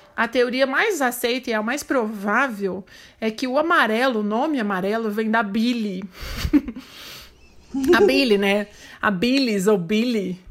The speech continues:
que é o cic-, o suco biliar. Eu já,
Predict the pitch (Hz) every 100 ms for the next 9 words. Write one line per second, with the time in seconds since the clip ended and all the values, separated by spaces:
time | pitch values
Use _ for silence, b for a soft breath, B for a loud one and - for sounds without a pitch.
0 | - - - 220 240 - - 294 - 214
1 | 208 208 - 359 349 226 233 226 196 190
2 | 226 - - - 202 208